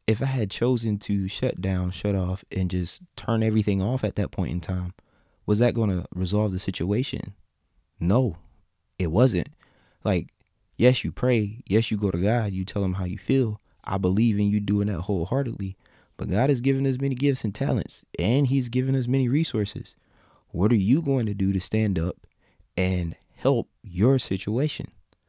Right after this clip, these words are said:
In that moment, we're speaking about a car at this point in time. I chose to say, "Look, I'm gonna take it upon myself to fix this vehicle." I know some folks may not trust themselves to do that. I do.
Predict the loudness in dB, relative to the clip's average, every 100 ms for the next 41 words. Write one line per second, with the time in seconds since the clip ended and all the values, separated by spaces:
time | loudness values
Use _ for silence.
0 | _ _ _ _ _ _ _ 0 4 4
1 | 4 4 4 2 0 -4 _ _ -4 -4
2 | -4 -2 0 0 -2 0 2 0 -2 -4
3 | 0 0 0 0 0 -2 -4 _ _ _
4 | _ _ 0 2 0 0 0 0 0 2
5 | 0 -2 -2 0 0 0 2 2 2 2
6 | 2 2 2 0 -2 _ _ 0 0 2
7 | 0 2 0 2 0 0 -2 -8 -12 -4
8 | 2 2 2 -2 -4 _ _ 2 2 2
9 | -6 -10 0 2 2 0 -2 0 -2 0
10 | 0 -2 0 2 2 -4 -12 _ _ _
11 | _ _ _ 2 4 2 0